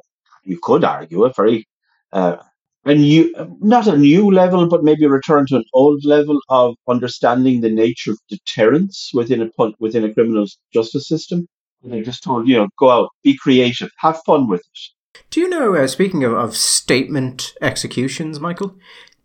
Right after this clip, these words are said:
Speaker 2: do you know what one of the punishments that could be dealt out to you during the reign of Darius, King Darius, in the Persian Empire was?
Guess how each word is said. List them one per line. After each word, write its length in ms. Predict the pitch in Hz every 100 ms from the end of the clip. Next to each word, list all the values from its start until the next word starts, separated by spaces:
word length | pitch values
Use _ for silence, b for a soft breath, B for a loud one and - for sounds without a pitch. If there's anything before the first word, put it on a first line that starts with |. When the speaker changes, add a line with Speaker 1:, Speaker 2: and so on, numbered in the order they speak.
| _
Speaker 2:
do 100 | -
you 520 | 214 226 302 302 269 185
know 340 | 170 156 156
what 220 | 139 120
one 220 | 127 139 151
of 140 | -
the 80 | 117
punishments 880 | - - 131 117 - 107 92 - -
that 260 | 123 110
could 160 | 127 110
be 100 | 110
dealt 340 | 123 117 113
out 200 | 107 101
to 120 | - 107
you 220 | 98 95 b b b -
during 340 | 120 123 117
the 80 | 113
reign 200 | 117 113
of 260 | 101 95 110
Darius, 760 | 117 104 101 104 120 - - -
King 160 | 110
Darius, 440 | 101 104 104 104 -
in 140 | 139
the 60 | 110
Persian 360 | 123 113 104
Empire 400 | 107 101 - 101
was? 420 | 95 101 - -